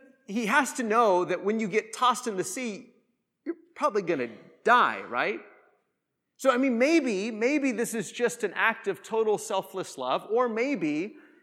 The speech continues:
and again, you gotta read all the way to chapter four to kinda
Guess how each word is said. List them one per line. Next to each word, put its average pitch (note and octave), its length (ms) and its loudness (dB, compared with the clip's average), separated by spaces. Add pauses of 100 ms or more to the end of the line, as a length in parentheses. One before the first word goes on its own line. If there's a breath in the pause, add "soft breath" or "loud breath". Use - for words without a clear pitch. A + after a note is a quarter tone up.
and D3+ 100 -4
again, G3+ 400 0
you E3+ 80 -6
gotta F3 220 0
read F#3+ 180 0
all F#3 120 4
the F#3 80 0
way F3 160 0
to F3 60 -4
chapter F3+ 360 -6
four A3 320 0
to E3 80 0
kinda E3+ 480 0